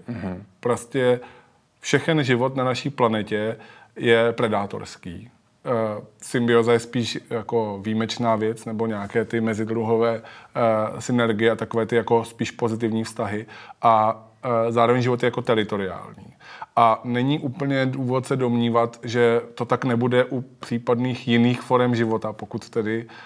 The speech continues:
Speaker 2: existují. Jakože, že by byly jako o tolik jiné, když ten základní fundament je metabolizovat energii a, a snažit se jí přijímat čím dál víc.
Speaker 1: Na druhou stranu i tahle argumentace, kterou používáte,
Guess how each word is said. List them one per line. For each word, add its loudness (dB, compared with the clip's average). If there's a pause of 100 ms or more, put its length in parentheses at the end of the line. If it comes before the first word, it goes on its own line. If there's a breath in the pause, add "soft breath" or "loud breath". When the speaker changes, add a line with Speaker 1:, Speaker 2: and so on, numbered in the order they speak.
(120 loud breath)
Speaker 2:
existují. -2
Jakože, 0
že 0
by 2
byly 2
jako 4
o -4
tolik 2
jiné, 2
když -4
ten 0
základní 2
fundament 0
je 4 (220 loud breath)
metabolizovat 4
energii 2 (540 loud breath)
a, 6
a 2 (220)
snažit -2
se -2
jí -2
přijímat 0
čím -4
dál 4
víc. -8 (800 loud breath)
Speaker 1:
Na 2
druhou 4
stranu 0
i 0
tahle 4
argumentace, 0
kterou 0
používáte, 2